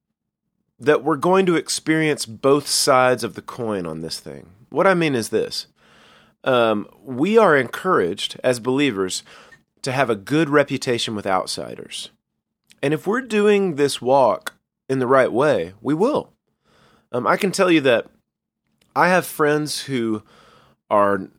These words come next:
not believers in Jesus, uh, do not have any, uh, you know, they don't, they, they don't have any affiliation with any kind of church, or they don't, they don't even have a religion of their own or anything like that.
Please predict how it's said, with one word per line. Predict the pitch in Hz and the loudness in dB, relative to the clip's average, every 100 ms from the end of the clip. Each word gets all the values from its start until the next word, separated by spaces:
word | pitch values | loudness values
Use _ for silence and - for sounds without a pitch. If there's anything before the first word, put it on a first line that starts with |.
| _ _ | _ _
not | 104 110 156 185 - | -2 2 2 0 -4
believers | 139 147 165 175 | 0 2 2 0
in | 165 156 | -2 -4
Jesus, | 117 107 95 131 - - _ _ _ _ _ _ | -4 -4 -6 -8 -10 -12 _ _ _ _ _ _
uh, | 101 101 98 | -6 -2 -2
do | - 107 123 143 | -6 -6 -2 0
not | 151 143 - | 2 0 -2
have | 131 120 - | -2 -2 -2
any, | 131 143 139 131 117 _ _ - | -4 -2 0 -2 -6 _ _ -6
uh, | 117 107 98 92 | -2 -2 -2 -6
you | 117 | -6
know, | 110 101 | -2 0
they | 110 | 0
don't, | 123 - | -2 -2
they, | 120 120 | -2 -2
they | - 117 | -2 -2
don't | 143 135 | 0 0
have | 143 | 0
any | 139 139 | 0 0
affiliation | 131 - 139 131 127 - | 0 2 4 4 2 0
with | 123 113 | -4 -4
any | 120 117 | -4 -4
kind | - 113 | -4 -4
of | 107 | -2
church, | 135 135 139 117 | 0 0 0 -2
or | 101 95 - _ | -2 -2 -8 _
they | 107 | -4
don't, | 117 113 71 | -4 -8 -4
they | 117 | -2
don't | 123 | -2
even | 113 | -2
have | 120 113 | -2 -2
a | |
religion | 104 120 139 135 | 0 2 2 0
of | 131 | -2
their | 117 120 | 2 2
own | 123 117 | 2 2
or | |
anything | 117 117 120 | -2 -4 -6
like | 107 98 | -6 0
that. | 160 135 - | 2 2 0